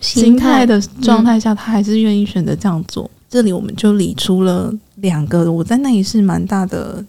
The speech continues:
Speaker 2: 遗憾跟状态，一个就是没有跟一个很深爱的人好好的道别，所以我没有办法展开新的感情。然后另外一个是，当有人对我好的时候，我会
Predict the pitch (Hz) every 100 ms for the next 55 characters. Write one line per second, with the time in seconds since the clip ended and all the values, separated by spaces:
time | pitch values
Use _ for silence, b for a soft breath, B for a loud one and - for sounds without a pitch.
0 | _ 196 190 226 285 220 214 240 220 214
1 | - - - - 208 233 226 220 - 220
2 | 196 196 b b 185 214 196 185 190 185
3 | 180 156 170 175 180 175 175 - - 202
4 | - - 175 190 185 185 165 - - -
5 | 196 202 170 214 214 190 196 - 214 _
6 | - 175 185 180 190 180 175 - - 202
7 | - - - 196 185 214 220 214 214 202
8 | 190 180 - 196 180 - b b - 233
9 | 240 208 170 175 208 180 180 202 - 196
10 | 190 175 208 180 - 202 190 175